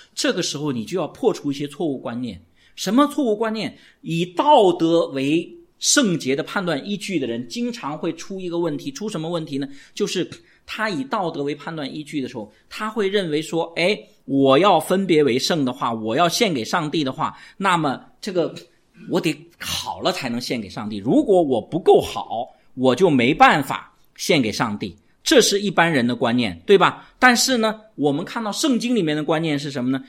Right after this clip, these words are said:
圣经里面的观念告诉我们说，你是与上帝联合了，你就有资格怎么样子啊？献给神。你只要跟上帝联合，你就有资格献给神。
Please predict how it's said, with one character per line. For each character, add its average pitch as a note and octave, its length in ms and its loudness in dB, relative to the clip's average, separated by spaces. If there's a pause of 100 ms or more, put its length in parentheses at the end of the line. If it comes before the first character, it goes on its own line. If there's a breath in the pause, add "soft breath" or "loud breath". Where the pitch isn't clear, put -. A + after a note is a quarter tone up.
(160 loud breath)
圣 B3 360 4
经 A#3+ 200 -2
里 G3+ 120 0
面 C#3+ 160 -2
的 D3 80 -6
观 D#3+ 180 -2
念 D3 180 -4
告 C#3+ 160 0
诉 C3+ 140 -8
我 A#2 40 -4
们 A#2+ 140 -4
说， C3+ 300 -6 (160 loud breath)
你 D3+ 240 4
是 G#3 340 0
与 B2+ 140 0
上 F#3+ 400 4
帝 F3+ 140 -2
联 C3 360 2
合 C3+ 360 2
了， - 420 2
你 C#3+ 380 4
就 F3+ 340 6
有 G#2 260 -4
资 C4+ 440 0
格 B2+ 260 0
怎 A#2+ 140 -6
么 A#2+ 80 -2
样 C3+ 180 0
子 - 80 -10
啊？ F#2+ 160 -8 (200)
献 B2+ 280 0
给 G2 160 -10
神。 F2 260 -12 (280 loud breath)
你 A3+ 240 4
只 C#3+ 240 -2
要 A3+ 200 8
跟 G#3 220 4
上 G3+ 260 4
帝 F#3 140 0
联 C3+ 260 0
合， A#2+ 380 -8 (160 loud breath)
你 E3 300 4
就 A#3 280 6
有 B2 200 6
资 F#3 280 0
格 B2 400 0
献 C#3+ 300 2
给 G#2 140 -2
神。 F2+ 280 -8